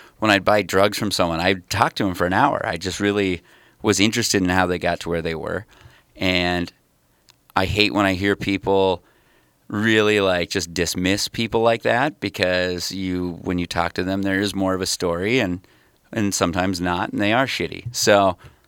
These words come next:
um, I just thought it'd be a fun thing for a show. And we realized that people don't know my frame of reference or where I'm coming from,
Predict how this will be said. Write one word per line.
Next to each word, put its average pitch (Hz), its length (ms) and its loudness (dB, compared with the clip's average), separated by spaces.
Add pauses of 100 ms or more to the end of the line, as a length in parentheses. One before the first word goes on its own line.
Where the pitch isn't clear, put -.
(140)
um, 95 300 2
I 98 120 2
just - 260 -6
thought 104 140 4
it'd 101 120 -6
be 101 100 -2
a 95 40 -2
fun 101 300 0
thing 101 200 -2
for 98 160 -6
a 92 60 -2
show. 90 380 0 (680)
And 98 380 0 (120)
we 107 180 -2
realized 101 560 2
that 90 120 -4
people - 280 -6
don't 92 240 -2
know 95 380 -2 (360)
my 92 300 -4
frame 101 320 -4
of 98 80 -4
reference 139 560 -2
or 90 340 -2
where 98 200 -4
I'm 98 140 -4
coming 110 280 -4
from, 131 400 -6